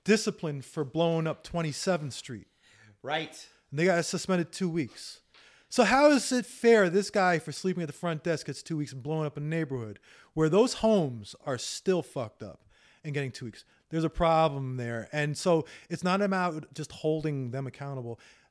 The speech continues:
Speaker 1: It's, eh, honestly now, it's more about make, putting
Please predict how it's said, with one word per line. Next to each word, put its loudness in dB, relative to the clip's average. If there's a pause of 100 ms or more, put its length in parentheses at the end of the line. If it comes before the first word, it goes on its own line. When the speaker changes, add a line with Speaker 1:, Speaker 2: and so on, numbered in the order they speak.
(120)
Speaker 1:
It's, -4 (540)
eh, -16 (220)
honestly -2
now, -2
it's -10
more -4
about -4
make, -4
putting 0